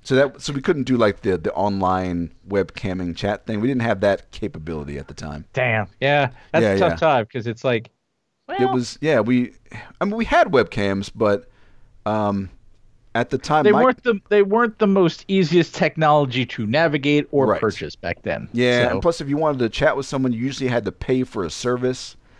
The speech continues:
Speaker 1: Um,
Speaker 2: Yeah. It
Speaker 1: and
Speaker 2: was,
Speaker 1: the video
Speaker 2: it was,
Speaker 1: quality
Speaker 2: it wasn't
Speaker 1: was
Speaker 2: easy.
Speaker 1: terrible.
Speaker 2: Yeah.
Speaker 1: Plus, at that point, my computer, I had brought my computer down to Greg's, uh, apartment 'cause that's where, like, our EverQuest lan party thing was. So I didn't really have the privacy, even if we wanted to do some, you know, sexy chatting.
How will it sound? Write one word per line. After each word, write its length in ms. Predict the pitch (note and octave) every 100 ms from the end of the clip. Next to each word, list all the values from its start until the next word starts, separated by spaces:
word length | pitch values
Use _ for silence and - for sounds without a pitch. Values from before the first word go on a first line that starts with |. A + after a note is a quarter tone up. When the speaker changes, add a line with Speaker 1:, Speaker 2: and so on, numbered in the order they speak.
| - -
Speaker 1:
Um, 460 | E2 E2 D#2+ D#2 - - - _ _ - - -
Speaker 2:
Yeah. 680 | - G2+ G#2 G2+ G2+ G#2+
It 200 | G2 - -
Speaker 1:
and 100 | D3
Speaker 2:
was, 120 | B2
Speaker 1:
the 40 | D3+
video 120 | -
Speaker 2:
it 60 | A#2
was, 80 |
Speaker 1:
quality 160 | - G#2
Speaker 2:
it 40 |
wasn't 180 | E3 -
Speaker 1:
was 80 | C#3
Speaker 2:
easy. 100 | -
Speaker 1:
terrible. 560 | B2+ C3 A#2+ C3 C3 B2+ - _ _ -
Speaker 2:
Yeah. 260 | A2+ G2 F#2+ -
Speaker 1:
Plus, 220 | F3+ F3
at 80 | D#3
that 160 | C4
point, 240 | - F#3+ C3+
my 160 | D#3
computer, 360 | F3+ E3+ E3 D#3 C#3+
I 80 |
had 160 | D3+ C3
brought 240 | D3 D3+
my 100 | D3
computer 440 | C#3+ C3 - C3+ A#2+
down 320 | G2 G#2 A2+
to 100 | A2
Greg's, 600 | - G2+ A2 B2 - - - _ _
uh, 140 | G2 F#2
apartment 460 | - A#2+ B2+ D#3+
'cause 120 | B2
that's 220 | G#2+ A2 -
where, 140 | G#2
like, 160 | F#2 F2
our 80 |
EverQuest 560 | E2 F2+ G#2 G#2 F2+ -
lan 340 | D#2+ F#2 G2
party 320 | F#2+ G2+ G2 F#2+
thing 260 | A#2 G2+ G2
was. 340 | G2+ G#2+ - _ -
So 300 | - - F#2+
I 80 | F#2+
didn't 220 | A#2+ A#2+
really 140 | A2 G2+
have 120 | F2
the 80 | -
privacy, 480 | - F#2+ A2 G#2 A#2
even 140 | G#2+
if 80 | G2+
we 80 | F#2
wanted 340 | F2+ A2 F#2+
to 60 | E2
do 200 | D#2+ E2+
some, 180 | - F#2
you 80 | D#2+
know, 80 |
sexy 380 | - - D2+ -
chatting. 400 | C#2 D#2+ D2+ D#2